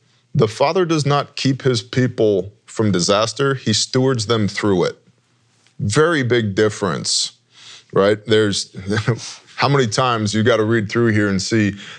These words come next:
the destruction of Jerusalem, right? And, um, I mean, even the wicked and adulterous generation that wandered the Sinai Peninsula for forty years so they could die off, he still gave them bread.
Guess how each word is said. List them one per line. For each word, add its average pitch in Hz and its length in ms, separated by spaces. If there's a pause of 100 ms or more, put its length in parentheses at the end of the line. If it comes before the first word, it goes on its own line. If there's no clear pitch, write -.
the 113 80
destruction 113 840
of 101 180
Jerusalem, 95 920 (160)
right? 98 340
And, 92 320
um, 87 380 (560)
I - 100
mean, 170 280
even 196 360
the 139 80
wicked 160 340
and 147 120
adulterous 139 560
generation 120 800
that 101 100
wandered 120 360
the 110 80
Sinai 123 380
Peninsula 110 540
for 95 140
forty 104 300
years 101 220
so 101 80
they 98 60
could 90 160
die 104 200
off, 110 280 (160)
he - 220
still 147 320
gave 127 280
them 110 240
bread. 98 400